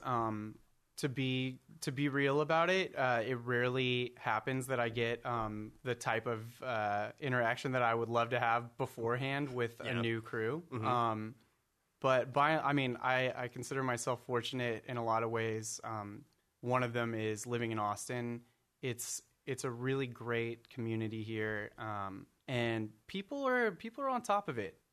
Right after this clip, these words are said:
Speaker 1: Uh,
Speaker 2: Mm-hmm.
Speaker 1: it's not, it's not a whole lot of amateur hour stuff. And, I mean, I've heard horror stories, but I've had a lot of good experiences. It's, it's rare that I've had someone who's completely green who I have to teach on, on the
Speaker 2: Oh,
Speaker 1: job.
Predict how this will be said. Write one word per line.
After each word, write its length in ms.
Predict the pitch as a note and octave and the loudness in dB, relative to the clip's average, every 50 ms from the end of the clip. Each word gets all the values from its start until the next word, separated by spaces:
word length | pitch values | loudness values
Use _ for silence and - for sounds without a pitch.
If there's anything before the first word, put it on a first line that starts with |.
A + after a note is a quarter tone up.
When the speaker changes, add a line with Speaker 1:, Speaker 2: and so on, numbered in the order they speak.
| _ - | _ -2
Speaker 1:
Uh, 40 | B2+ | 0
Speaker 2:
Mm-hmm. 80 | B2 B2 | 0 0
Speaker 1:
it's 180 | B2+ - - | 0 -2 -4
not, 360 | E3+ F3+ F#3 F#3+ F#3+ E3 - - - - - | -2 0 2 2 2 0 -2 -8 -16 -8 -8
it's 240 | D#3 D3+ - - | -6 -6 -4 -2
not 320 | D#3+ D#3+ E3 E3 F3 F3 E3+ | 2 2 4 4 4 2 2
a 20 | |
whole 160 | D3+ D#3 D#3 | 2 2 2
lot 220 | D3+ D3+ D3 C#3+ C#3 | 2 4 4 4 4
of 100 | C3 A#2 - | 2 0 0
amateur 360 | B2+ A#2+ B2 B2 A#2 - C3 | -2 -2 -2 -2 -2 -2 0
hour 240 | A#2+ A2+ A2 G#2+ G#2 | 0 2 2 0 -2
stuff. 400 | - - - A#2 G#2+ G2+ G2+ - - | -4 -4 -2 -2 -2 -2 -2 -4 -6
And, 300 | B2+ A#2+ B2 A#2+ A2+ - - | -6 -4 -4 -4 -6 -6 -6
I 100 | B2+ B2+ | -4 -2
mean, 200 | B2+ B2 A#2+ A2+ | 0 0 0 0
I've 180 | - A#2+ A#2+ A#2 | 0 -2 -2 0
heard 180 | C3+ B2 B2 A#2 | 0 0 0 0
horror 280 | A#2 A#2+ A#2+ B2 B2+ B2+ | 0 0 0 0 0 -2
stories, 500 | - - D3+ D#3 D#3+ E3 E3 D#3+ D3+ - | -4 -4 -2 -2 0 0 0 -2 -4 -6
but 380 | - - B2 A2+ G#2+ G#2+ - - _ _ | -4 -2 0 0 0 -2 -4 -8 _ _
I've 140 | B2 B2 C#3 | -6 -2 0
had 140 | D#3+ F3+ F#3 | 0 0 2
a 40 | |
lot 220 | F3 E3+ E3 E3 E3 | 2 2 2 2 2
of 80 | D3 | 0
good 220 | A#2+ C3+ C3 B2+ B2+ | -2 -4 -4 -4 -4
experiences. 640 | B2 - - C3 A#2 A2 A2 A2 G#2 - A2 G#2+ G#2 | -6 -8 -8 -6 -4 -2 -2 -4 -4 -6 -8 -8 -8
It's, 180 | B2+ C3+ - - - - | -8 -10 -10 -12 -10 -8
it's 220 | D#3 E3 D#3+ - | -8 -8 -8 -10
rare 400 | C#3 B2 B2+ C3 C3 C3 C3+ C3+ | -8 -4 0 0 2 2 2 2
that 140 | C3 B2+ A#2 | 0 0 0
I've 220 | A2+ A2 A2 G#2 - | 0 0 0 -2 -4
had 460 | - A#2 A2 A2 G#2 G#2+ G#2+ A2 - _ _ | -2 0 0 2 0 0 -2 -6 -10 _ _
someone 360 | - - C3+ B2 A#2 A2 G#2+ | -8 -4 -2 -2 0 -2 -2
who's 340 | G#2 A2 A2 G#2+ G#2 - - | -2 -4 -6 -6 -6 -10 -10
completely 600 | - - A2 G#2+ - - C3 C3+ B2 A#2+ A#2 A2 | -10 -10 -10 -10 -10 -6 -6 -4 -4 -4 -6 -6
green 540 | G#2+ A2+ A2+ A2 A2 G#2+ G#2+ G#2+ G#2+ A2+ A2+ - _ _ _ _ _ - | -6 -4 -4 -2 -2 -2 -2 -2 -4 -6 -8 -14 _ _ _ _ _ -4
who 140 | A#2+ A2+ G#2+ | -2 0 0
I 140 | G#2+ G#2+ | 0 0
have 260 | A2 A#2 G#2+ G#2 - - | 0 0 0 -2 -2 -6
to 420 | - A#2+ A2 G#2 G2+ G#2 G#2+ - - _ _ - | -8 -8 -6 -6 -6 -8 -10 -14 -16 _ _ -12
teach 440 | - A#2+ A2 G#2+ - - - - - - | -10 -8 -8 -6 -6 -6 -6 -6 -8 -6
on, 460 | - A2 G#2+ G#2 G#2 G#2 G#2+ G#2+ G#2 - _ _ _ _ _ - | -2 -2 -2 -2 -2 -4 -6 -8 -10 -12 _ _ _ _ _ 0
on 160 | B2 A#2+ G#2+ | 2 4 4
the 140 | G#2+ G#2 G2+ | 4 4 4
Speaker 2:
Oh, 40 | |
Speaker 1:
job. 320 | A2+ G#2+ G2+ F#2 F2+ G2 | 2 2 2 0 -2 -6